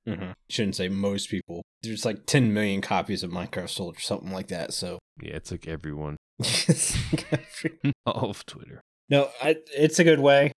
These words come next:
Speaker 1: I'm with you. I'd like to, I'd like to get a better preview of the mobs, though.
Speaker 2: Yeah, that's another thing.
Speaker 1: Because if I would have known the Allay A I would have been as clunky as it is,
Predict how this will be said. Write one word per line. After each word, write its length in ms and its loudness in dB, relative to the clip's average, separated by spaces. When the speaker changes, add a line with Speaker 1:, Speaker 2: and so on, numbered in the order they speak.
Speaker 1:
I'm 220 2
with 180 4
you. 220 0
I'd 220 0
like 240 0
to, 220 -2
I'd 60 -2
like 180 4
to 60 -8
get 180 4
a 80 4
better 640 6
preview 640 0
of 280 -2
the 100 -2
mobs, 720 -4
though. 220 -8
Speaker 2:
Yeah, 460 0
that's 220 -10
another 320 -6
thing. 300 -10
Speaker 1:
Because 640 -2
if 160 2
I 160 6
would 200 4
have 180 6
known 500 0
the 140 2
Allay 380 4
A 220 0
I 320 -2
would 340 2
have 200 0
been 160 6
as 220 0
clunky 640 -2
as 280 -4
it 160 -8
is, 600 -4